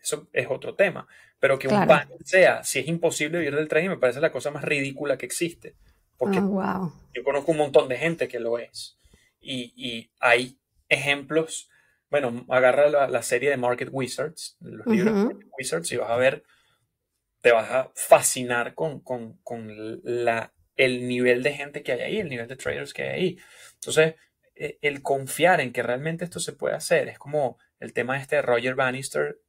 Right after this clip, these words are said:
Speaker 1: eh, un tipo que rompió el récord de correr una milla en cuatro minutos. Antes
Speaker 2: Ujú.
Speaker 1: de mil novecientos cincuenta, nadie había podido lograr eso, una milla en cuatro minutos. Después que este tipo lo logra,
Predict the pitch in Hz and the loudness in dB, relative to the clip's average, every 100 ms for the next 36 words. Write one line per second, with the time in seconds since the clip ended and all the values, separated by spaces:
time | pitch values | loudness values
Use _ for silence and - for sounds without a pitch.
0 | - 123 113 113 - _ _ _ _ _ | -8 -4 -4 -6 -12 _ _ _ _ _
1 | _ _ _ 117 113 127 123 127 139 110 | _ _ _ -14 -8 -6 -4 0 0 0
2 | _ - _ - 117 123 113 117 110 127 | _ -20 _ -10 2 2 2 -2 0 2
3 | 120 139 135 131 120 107 117 113 113 127 | 2 0 -2 0 0 0 -4 -2 -2 -4
4 | 131 131 131 131 123 - 135 147 139 - | -6 -6 -8 -4 -4 -4 -8 -8 -8 -10
5 | - - _ _ _ _ 135 143 214 214 | -16 -20 _ _ _ _ 4 4 4 2
6 | 240 160 - 170 170 - 147 156 175 170 | 0 -2 -2 -2 -2 -2 -4 -6 -6 -2
7 | 165 180 127 123 143 170 _ _ _ _ | 2 2 2 -6 -12 -12 _ _ _ _
8 | _ 113 175 180 151 143 139 147 147 127 | _ -2 4 6 6 6 6 4 4 0
9 | 139 127 117 123 123 - _ _ _ 123 | 0 0 -2 -2 -6 -12 _ _ _ -12
10 | 123 127 127 131 123 123 127 113 120 - | -8 -6 -6 -4 -2 -4 -6 -12 -14 -18
11 | - - _ _ _ 139 135 156 196 180 | -20 -20 _ _ _ 4 6 4 6 2
12 | 190 196 190 196 185 160 131 160 190 | 2 0 2 4 8 8 6 -2 -10